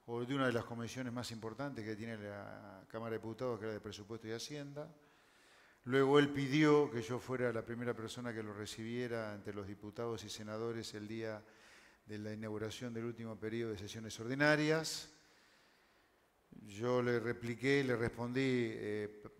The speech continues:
pasando a pertenecer al, al bloque de La Libertad Avanza, o sea, hice la gestión administrativa frente a la presidencia de la Cámara para ser parte del bloque, yo soy parte del bloque de La Libertad Avanza.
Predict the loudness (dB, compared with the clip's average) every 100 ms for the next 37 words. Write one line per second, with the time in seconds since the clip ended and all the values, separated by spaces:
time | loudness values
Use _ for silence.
0 | -18 -12 -8 -6 -4 -6 -6 -8 -8 -8
1 | -4 -4 -2 -4 -6 -10 -12 -10 -10 -8
2 | -8 -4 -4 -4 -4 -4 -6 -4 -2 -2
3 | -6 -8 -8 -8 -6 -6 -6 -8 -8 -8
4 | -10 -10 -8 -8 -10 -8 -10 -8 -6 -4
5 | -6 -10 -16 -12 -8 -8 -10 -12 -10 -10
6 | -8 -8 -6 -6 -6 -8 -8 -10 -8 -6
7 | -2 -2 -2 -6 -6 -6 -6 -8 -8 -10
8 | -10 -10 -4 -4 -4 -8 -6 -6 -6 -8
9 | -8 -8 -10 -8 -6 -8 -10 -12 -12